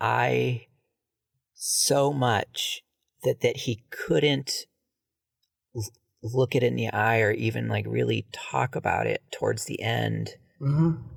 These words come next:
Speaker 1: I don't know, just, and maybe, you know, again, may-, maybe death is, like, disappointment is, like, the defining factor of death. Okay.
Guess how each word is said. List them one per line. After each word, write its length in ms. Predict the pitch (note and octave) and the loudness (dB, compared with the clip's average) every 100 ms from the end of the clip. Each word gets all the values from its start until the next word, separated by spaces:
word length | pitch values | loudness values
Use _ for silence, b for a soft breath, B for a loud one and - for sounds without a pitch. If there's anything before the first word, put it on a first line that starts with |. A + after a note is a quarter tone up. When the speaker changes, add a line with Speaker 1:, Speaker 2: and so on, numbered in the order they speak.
| - | -4
Speaker 1:
I 100 | B2 | 2
don't 140 | C3+ C#3 | 4 4
know, 280 | C#3 C3 | 6 4
just, 420 | G#2+ C3 - - - b b b _ - | 4 0 0 -6 -14 b b b _ -4
and 120 | G2 | -2
maybe, 380 | G2 A2 A#2 - | 0 0 -4 -6
you 160 | - G#2 | -8 -6
know, 220 | G2 G2 - | -6 -8 -8
again, 440 | G2 A2 G2 G2+ - | -4 0 0 -4 -8
may-, 200 | A#2 A2 _ | -6 -6 _
maybe 240 | A#2+ G#2 G#2+ | -6 -4 -2
death 440 | G2+ A2 C3 - - | 2 2 2 -4 0
is, 480 | A#2 A#2 A#2+ B2+ - _ - | 4 4 4 -2 -8 _ -8
like, 260 | A2 G#2 - _ _ _ - - | -4 -4 -6 _ _ _ -6 -2
disappointment 720 | A2 B2+ - D3+ C#3+ C#3 - | 0 0 0 0 2 0 0
is, 340 | A#2 A2+ A2+ - _ | 2 2 0 -8 _
like, 300 | - G#2 A#2+ - | -2 -2 -2 -6
the 160 | A2 A#2 | -6 -2
defining 460 | A#2+ - B2+ B2+ | -2 0 0 0
factor 360 | B2+ B2 A#2+ C#3+ | 0 0 0 -2
of 80 | C3 | 0
death. 440 | A2+ G#2+ B2 - _ _ _ _ - | 2 2 0 -6 _ _ _ _ -4
Okay. 500 | A2+ - G2 G#2 G#2 | -2 0 0 0 -4